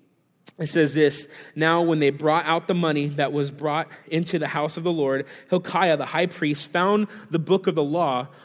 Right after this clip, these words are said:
of the Lord given by Moses." And when Hilkiah answered and said to Shaphan the scribe,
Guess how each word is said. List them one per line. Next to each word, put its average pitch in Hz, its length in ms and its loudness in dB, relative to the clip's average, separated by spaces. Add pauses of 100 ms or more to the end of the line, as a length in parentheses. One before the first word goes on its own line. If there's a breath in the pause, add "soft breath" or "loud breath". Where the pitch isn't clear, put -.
(100)
of 156 100 0
the 156 100 2
Lord 151 400 2
given 170 520 0
by 139 260 -2
Moses." 139 720 -4 (340 loud breath)
And 160 120 0
when 160 80 0
Hilkiah 170 560 2
answered 156 420 -2
and 143 80 -6
said 156 360 0
to 160 100 -4
Shaphan 156 560 -2
the 131 60 -8
scribe, 143 500 -2